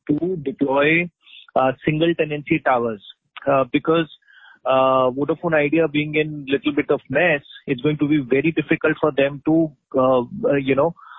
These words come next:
uh, be the second tenant. And Jio with its own towers, uh, is unlikely to give second tenancy in most cases. So, uh, keeping that in mind, what is the financial benchmark, uh, you know, uh, because from a Bharti point of view, it will come to a question whether it will come,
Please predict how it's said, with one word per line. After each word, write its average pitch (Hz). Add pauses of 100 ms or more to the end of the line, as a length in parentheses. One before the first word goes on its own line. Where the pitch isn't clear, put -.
(120)
uh, 127
be 151
the 160
second 156
tenant. 131 (220)
And 135
Jio 156
with 160
its 160
own 151
towers, 151 (240)
uh, 135
is 143
unlikely 147
to 151
give 147
second 135
tenancy 131 (160)
in 135
most 131
cases. 120 (500)
So, 170 (520)
uh, 135
keeping 175
that 156
in 170
mind, 160
what 143
is 170
the 175
financial 139
benchmark, 147 (240)
uh, 135
you 135
know, 151 (140)
uh, 127
because 143
from 175
a 165
Bharti 135
point 156
of 156
view, 165
it 143
will 156
come 151
to 165
a 156
question 170
whether 143
it 147
will 160
come, 156